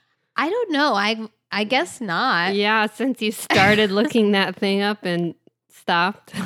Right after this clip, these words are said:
Speaker 1: <laughs>
Speaker 2: I guess I don't really know anything about architecture. It seems like, I remember when Chelsea Peretti started her podcast called Chelsea Peretti.
Speaker 1: Mm-hmm.
Speaker 2: She really wanted a black architect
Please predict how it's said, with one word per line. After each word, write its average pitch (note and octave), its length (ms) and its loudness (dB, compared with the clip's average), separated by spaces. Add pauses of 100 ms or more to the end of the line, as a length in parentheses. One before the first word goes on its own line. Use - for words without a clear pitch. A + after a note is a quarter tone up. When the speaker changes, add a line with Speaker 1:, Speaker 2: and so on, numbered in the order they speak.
(240)
Speaker 1:
<laughs> - 380 -14
Speaker 2:
I B3+ 100 0
guess C4+ 380 -2
I F4 180 0
don't D4+ 360 -2
really C4+ 300 -2
know F#3+ 580 -2
anything F#3+ 500 -4
about E3+ 420 -2 (300)
architecture. F#3 840 -2
It - 180 -6
seems F3+ 420 -2
like, F3 340 -2 (400)
I - 40 -4
remember C4+ 360 0
when E4+ 240 -2
Chelsea G3+ 440 -2
Peretti F3 460 -2
started E3 480 -4
her E3+ 340 -4 (280)
podcast F#3+ 720 -2
called E3 320 -2
Chelsea E3 400 -6
Peretti. F3+ 640 -4 (140)
Speaker 1:
Mm-hmm. D#3+ 360 -6
Speaker 2:
She G3 320 0
really F#3 400 0
wanted E3+ 680 -2 (120)
a F3 140 -2
black D#3+ 640 -6
architect - 680 -6